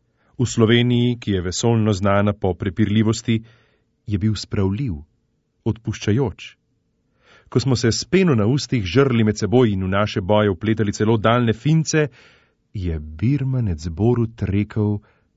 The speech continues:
da je za dialog. Zdaj govori, da ne bo nesramen vladar. Prepričljivo nastopa. In zgleda, da mu je verjeti. Ni drugega torej, kot da mu čestitamo in se veselimo dišečega olja na njegovem čelu.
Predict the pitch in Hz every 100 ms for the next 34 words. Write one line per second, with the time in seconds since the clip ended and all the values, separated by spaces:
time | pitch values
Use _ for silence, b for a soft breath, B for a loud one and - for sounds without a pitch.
0 | _ 95 95 87 85 90 82 87 85 113
1 | 98 - - _ _ _ _ _ _ _
2 | _ _ 98 92 110 104 104 107 117 113
3 | 107 104 117 113 - 110 107 98 90 85
4 | 87 82 - - _ _ _ _ _ _
5 | _ _ _ - 127 156 - 196 226 135
6 | 95 - 78 - - _ _ _ _ _
7 | _ _ 147 160 113 90 110 110 113 123
8 | 127 131 135 175 196 202 - - _ _
9 | _ _ _ _ _ _ _ - 131 165
10 | 110 110 143 113 98 113 123 110 - B
11 | B 120 95 90 92 92 90 - 98 -
12 | 135 85 78 71 _ _ _ _ 139 127
13 | 127 117 - 123 143 120 104 - 107 -
14 | 95 101 104 101 90 87 87 92 92 87
15 | 85 - 90 78